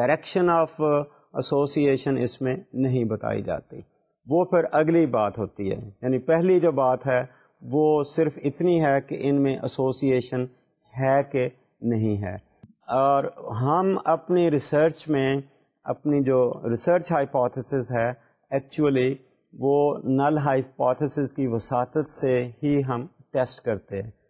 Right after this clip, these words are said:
This is probably the most important use of this null hypothesis،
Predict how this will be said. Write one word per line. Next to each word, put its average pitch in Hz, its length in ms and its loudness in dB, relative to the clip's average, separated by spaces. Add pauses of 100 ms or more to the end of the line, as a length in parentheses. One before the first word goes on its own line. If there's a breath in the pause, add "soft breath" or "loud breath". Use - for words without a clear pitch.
(180)
This 160 260 2
is 139 100 0
probably 139 720 0 (520 soft breath)
the 131 100 4
most 143 480 0
important 131 480 0 (140)
use 160 240 4
of 160 80 2
this 127 420 -2
null 113 100 -2
hypothesis، 104 720 -6